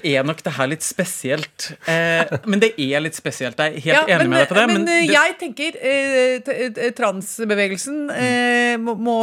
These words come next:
Speaker 2: fortelles, altså, må fortelle sine beretninger på alle mulige måter.
Speaker 1: Absolutt.
Speaker 2: Hvorfor ikke gjennom dans?
Speaker 1: Nettopp.
Speaker 2: Mm.
Speaker 1: Og det her var jo, eh, den litt sånn alternative, provoserende formen for dans.
Speaker 2: Mhm.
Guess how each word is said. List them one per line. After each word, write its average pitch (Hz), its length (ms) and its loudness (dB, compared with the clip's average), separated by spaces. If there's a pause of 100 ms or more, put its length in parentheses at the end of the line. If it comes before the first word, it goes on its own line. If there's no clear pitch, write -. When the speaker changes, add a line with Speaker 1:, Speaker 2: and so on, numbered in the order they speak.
Speaker 2:
fortelles, 202 540 -2 (100)
altså, 214 160 -4
må 214 80 0
fortelle 196 240 0
sine 175 240 -4
beretninger 175 400 -2
på - 100 -8
alle 175 140 0
mulige 170 240 -4
måter. 214 240 -2 (180)
Speaker 1:
Absolutt. 208 300 0
Speaker 2:
Hvorfor 254 160 2
ikke 202 160 -2
gjennom 170 240 0
dans? - 320 -4 (100)
Speaker 1:
Nettopp. - 460 -6
Speaker 2:
Mm. 208 140 0
Speaker 1:
Og 170 100 6
det 170 80 2
her 180 220 2
var 127 160 0
jo, 131 180 -2 (160)
eh, 123 600 -4 (100)
den 135 320 -6
litt 120 160 -8
sånn 127 240 -2
alternative, 117 640 -6
provoserende 113 1120 -4
formen 120 320 0
for - 80 -10
dans. 214 340 0
Speaker 2:
Mhm. 196 280 0